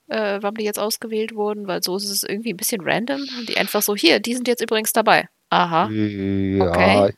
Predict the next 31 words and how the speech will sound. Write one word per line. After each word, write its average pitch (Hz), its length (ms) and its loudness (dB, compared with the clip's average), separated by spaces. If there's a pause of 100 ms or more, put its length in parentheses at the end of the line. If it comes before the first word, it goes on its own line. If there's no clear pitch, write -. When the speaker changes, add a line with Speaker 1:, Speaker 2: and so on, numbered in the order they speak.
(120)
Speaker 2:
sag 107 140 2
mal, 110 160 4
Speaker 1:
<laughs> - 0 -
Speaker 2:
früher, 113 420 0
früher - 400 4
bei 110 180 6
den 101 200 -4
ersten, 110 1080 -2
äh, 101 560 4 (720)
Money 104 520 2
in 101 120 2
the 101 60 4
Bank 95 360 2
Matches, 120 380 0
da 104 200 2
wurden 104 160 2
die 98 120 2
dann 95 180 2
auch 110 260 2
einfach 95 320 -2
so 92 200 -2
reingeworfen. 92 720 4
Da 98 60 4
gab's - 280 0
noch 104 160 0
nicht 95 160 -2
sowas 90 360 -2
wie 92 240 2 (200)
Speaker 1:
Ja. 165 180 -4
Speaker 2:
Qualifikationsmatches. 107 1400 2 (360)
Aber 123 360 2